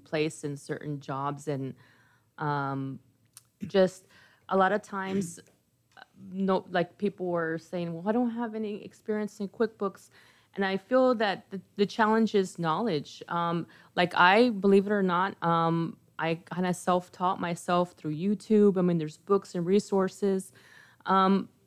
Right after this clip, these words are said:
if you really wanna get into something like accounting, my advice is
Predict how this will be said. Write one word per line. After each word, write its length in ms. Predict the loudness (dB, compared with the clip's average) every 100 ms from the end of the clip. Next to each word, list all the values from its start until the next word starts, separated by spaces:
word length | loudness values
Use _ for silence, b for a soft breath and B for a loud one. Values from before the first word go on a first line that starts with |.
| 2
if 180 | 2 4
you 140 | 2
really 260 | 6 8 8
wanna 280 | 6 2 2
get 160 | 0
into 260 | -2 -4 -6
something 420 | -2 -2 0 -2
like 160 | -2 -4
accounting, 600 | -6 -2 -2 0 -2 -6 _
my 580 | -2 2 2 2 0 -2 -2
advice 560 | -6 -2 2 2 0
is 320 | 0 0 -2